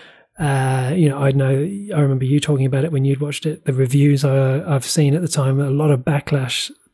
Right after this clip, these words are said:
But, um, I guess for me, a lot of what I saw in this that made me think, "Yeah, yeah, I understand,"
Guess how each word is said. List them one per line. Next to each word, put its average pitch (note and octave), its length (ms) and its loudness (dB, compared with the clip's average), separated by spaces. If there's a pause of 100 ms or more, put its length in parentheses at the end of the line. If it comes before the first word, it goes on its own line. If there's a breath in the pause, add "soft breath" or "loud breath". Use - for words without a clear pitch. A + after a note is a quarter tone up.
But, D3+ 160 2
um, C#3+ 320 2 (920)
I E3+ 60 -2
guess - 380 -2 (1120 loud breath)
for F3+ 160 0
me, F3 500 4 (1200)
a D#3 80 0
lot F#3 340 0
of F#3+ 200 -2
what E3 120 2
I C#3+ 260 0 (1120 soft breath)
saw D#3+ 340 2
in D3 80 2
this C#3+ 160 0
that - 260 -10
made D3 200 2
me D3+ 100 0
think, - 320 -10
"Yeah, C#3 320 2
yeah, C3+ 260 0
I C3+ 140 0
understand," C3+ 680 0